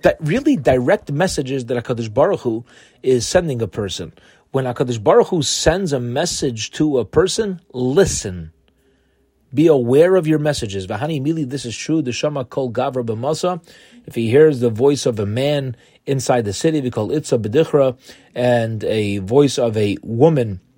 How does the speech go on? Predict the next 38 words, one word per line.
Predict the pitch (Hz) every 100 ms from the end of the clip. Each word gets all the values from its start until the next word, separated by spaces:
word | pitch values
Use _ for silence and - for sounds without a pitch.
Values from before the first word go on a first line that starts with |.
| _ _
out | 131 147 135 - - -
in | 123 113
the |
fields. | 95 143 208 220 - _ _ - _
V'huda | 110 123 151 147
amar | 170 151 123
hin | 143 143
hin, | 156 160 135
v'huda | 127 139 135
amar | 127 117
lav | 117 110 98
lav. | 98 85 82 98
And | - 135 113 113 - 120 117
it's | 123 -
when | 123
it | 107
says | 127 113 104
yes, | 147 135
yes, | 156 139 123
and |
no, | 120 120
no. | 113
Meaning, | 110 160 143 127 - - - - - - -
when | 165
it's | 156
a | 165
direct, | 151 160 143 131
wh-, | 156 147
wh-, | 151 147
when | 160 147
the | 143 139
message | 139 160 185 - 147 131 123
is | 135 117
not | 143 113
far-fetched, | - 127 104 - 98 85 - 120
when | 139
it's | 127
pretty | - 226 196 131